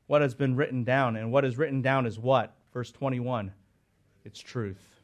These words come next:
You begin the chapter mentioning the truth. You end the chapter mentioning what? The truth. What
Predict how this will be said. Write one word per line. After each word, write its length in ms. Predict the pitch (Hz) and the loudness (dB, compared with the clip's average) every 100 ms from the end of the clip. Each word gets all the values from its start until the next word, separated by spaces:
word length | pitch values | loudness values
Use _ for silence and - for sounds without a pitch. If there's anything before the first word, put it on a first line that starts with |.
| _ _ _ _ _ _ _ _ _ | _ _ _ _ _ _ _ _ _
You 80 | 151 | -2
begin 680 | 143 135 165 190 226 220 - _ _ | -2 2 4 6 6 4 2 _ _
the 80 | 156 | -2
chapter 640 | - 196 196 202 208 202 - | 4 6 6 2 2 0 0
mentioning 580 | 170 185 180 185 185 185 | 0 0 -2 -2 -2 -4
the 80 | |
truth. 440 | 135 - 190 208 - _ | -2 6 6 6 0 _
You 180 | - 156 | 0 6
end 340 | 151 233 233 185 | 10 10 8 4
the 60 | |
chapter 500 | 151 170 160 156 143 | 4 6 6 6 2
mentioning 480 | 135 143 139 135 120 | 2 2 0 -4 0
what? 320 | 127 117 104 _ _ _ _ - | 0 0 -4 _ _ _ _ -16
The 80 | 123 | -8
truth. 360 | - 147 131 - _ | 0 0 0 -8 _
What 360 | 151 202 233 | 8 8 8